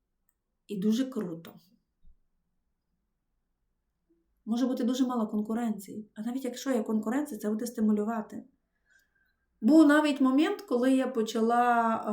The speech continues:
е, свою практику з нуля, нічого не знаючи. Мене бізнесу ніхто не вчив. Мене, мене цим задатком не вчив. Хоча я вже це проговорювала в одному ефірі, де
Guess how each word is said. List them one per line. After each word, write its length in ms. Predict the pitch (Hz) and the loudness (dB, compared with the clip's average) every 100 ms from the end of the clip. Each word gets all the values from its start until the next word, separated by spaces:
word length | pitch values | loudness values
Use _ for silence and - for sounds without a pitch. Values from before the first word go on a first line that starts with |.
| 202 196 196 202 | -6 -6 -8 -8
е, 40 | |
свою 380 | 208 - 214 226 | -10 -2 0 0
практику 760 | 233 240 339 349 233 220 196 196 - _ _ _ _ _ _ _ _ _ _ _ - | 0 0 0 -2 -8 -8 -10 -16 -20 _ _ _ _ _ _ _ _ _ _ _ -18
з 140 | - | -14
нуля, 440 | 208 202 190 180 - - _ - - - - | -10 -6 -4 -6 -12 -20 _ -20 -20 -20 -14
нічого 500 | 196 208 - 247 240 | -6 -4 6 6 8
не 160 | 220 214 | 6 4
знаючи. 600 | 208 220 208 196 202 - - - - | 6 4 4 2 -6 -12 -16 -18 -4
Мене 180 | 220 233 | 4 4
бізнесу 460 | 214 262 262 214 208 | 6 4 4 0 -2
ніхто 260 | 202 - | -6 -4
не 100 | 226 | -4
вчив. 360 | 208 - 202 180 - - - - - - - | -2 -4 -8 -8 -14 -20 -20 -20 -20 -20 -4
Мене, 300 | 214 247 240 233 | 0 2 2 2
мене 220 | 247 277 | 4 4
цим 240 | 277 285 | 6 4
задатком 360 | 247 262 294 254 | 6 4 4 2
не 60 | |
вчив. 140 | 233 226 - - | 0 -2 -8 -14
Хоча 680 | - 269 - - 339 370 339 | 0 2 4 4 6 8 6
я 300 | 233 247 262 | 4 6 6
вже 300 | - - 254 | 4 0 0
це 160 | 254 240 | 2 0
проговорювала 720 | 240 226 226 269 247 220 208 | 2 2 2 4 6 6 4
в 120 | 196 | 2
одному 360 | 202 214 247 208 | 0 2 2 2
ефірі, 460 | 208 208 285 311 | 2 2 2 4
де 300 | 214 208 214 | 2 0 -2